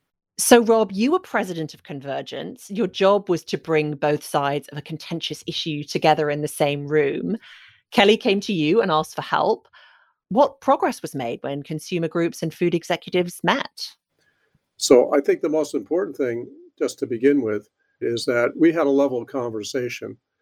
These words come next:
Speaker 2: where people literally understood each other's constraints and their needs and their aspirations. And that, I think, was transformative. And as Kelly says,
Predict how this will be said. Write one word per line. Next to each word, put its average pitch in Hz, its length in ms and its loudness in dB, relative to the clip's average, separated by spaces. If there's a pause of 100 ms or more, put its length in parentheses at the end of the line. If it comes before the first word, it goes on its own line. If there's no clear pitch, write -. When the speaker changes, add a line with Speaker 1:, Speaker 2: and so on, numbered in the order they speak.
(300)
Speaker 2:
where 131 240 4
people 120 500 0
literally 139 360 4
understood 123 500 0
each 120 220 -8
other's 117 280 -2
constraints 131 600 -2
and 123 100 -2
their 117 120 2
needs 120 360 2
and 120 140 2
their 117 160 2
aspirations. 117 840 0 (200)
And 135 120 4
that, 151 160 6
I 151 100 2
think, 143 240 0
was 120 140 -2
transformative. 139 760 0
And 120 100 -2
as 117 120 -6
Kelly 143 260 2
says, 127 380 -4